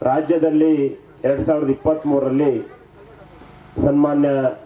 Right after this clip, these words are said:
ಮುಖ್ಯಮಂತ್ರಿಗಳಾದ ಸಿದ್ದರಾಮಯ್ಯನವರು, ಸನ್ಮಾನ್ಯ ಉಪಮುಖ್ಯಮಂತ್ರಿಗಳಾದ ಡಿ ಕೆ ಶಿವಕುಮಾರ್ ಅವರ ನೇತೃತ್ವದಲ್ಲಿ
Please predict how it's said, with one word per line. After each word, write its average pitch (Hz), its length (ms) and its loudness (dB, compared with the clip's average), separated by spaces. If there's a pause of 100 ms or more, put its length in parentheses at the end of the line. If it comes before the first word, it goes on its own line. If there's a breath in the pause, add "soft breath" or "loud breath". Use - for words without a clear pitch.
(200)
ಮುಖ್ಯಮಂತ್ರಿಗಳಾದ 135 760 0
ಸಿದ್ದರಾಮಯ್ಯನವರು, 135 920 0
ಸನ್ಮಾನ್ಯ 131 400 -2
ಉಪಮುಖ್ಯಮಂತ್ರಿಗಳಾದ 123 1300 -2 (960)
ಡಿ 135 120 4
ಕೆ 160 180 2
ಶಿವಕುಮಾರ್ 135 440 2
ಅವರ 127 180 2
ನೇತೃತ್ವದಲ್ಲಿ 127 1000 0